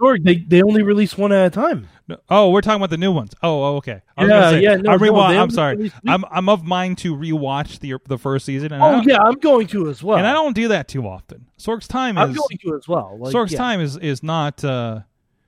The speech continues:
Speaker 2: Sorg's time is not, uh, uh, uh, to be trifled with. And, uh, although I'm watching a lot of T V these days, and I just finished Assassin's Creed Origins last night.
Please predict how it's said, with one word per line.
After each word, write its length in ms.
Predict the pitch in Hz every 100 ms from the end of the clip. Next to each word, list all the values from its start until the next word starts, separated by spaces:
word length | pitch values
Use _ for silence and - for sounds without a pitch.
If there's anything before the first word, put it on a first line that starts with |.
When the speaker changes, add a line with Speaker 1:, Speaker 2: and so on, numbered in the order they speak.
| _
Speaker 2:
Sorg's 260 | - 226 -
time 200 | 214 165
is 80 | 127
not, 320 | 156 147 131
uh, 40 | 131 120 117 -
uh, 340 | 135 120 113 -
uh, 140 | 127 113
to 120 | 127
be 100 | 120
trifled 400 | - 175 156 135
with. 280 | 120 98 - _ _ _ _
And, 320 | 135 135 135
uh, 400 | 135 131 123 120 101 _ _ _
although 140 | 131 117
I'm 100 | 117
watching 240 | 127 -
a 40 | 117
lot 260 | 139 139
of 60 | 123
T 140 | 135
V 120 | 120 120
these 200 | 107 98
days, 240 | 110 110
and 80 | 110
I 60 | 110
just 200 | 117 -
finished 300 | 123 110 113
Assassin's 360 | - 110 -
Creed 180 | - 117
Origins 440 | 117 117 113 110 104
last 260 | 104 98 110
night. 200 | 110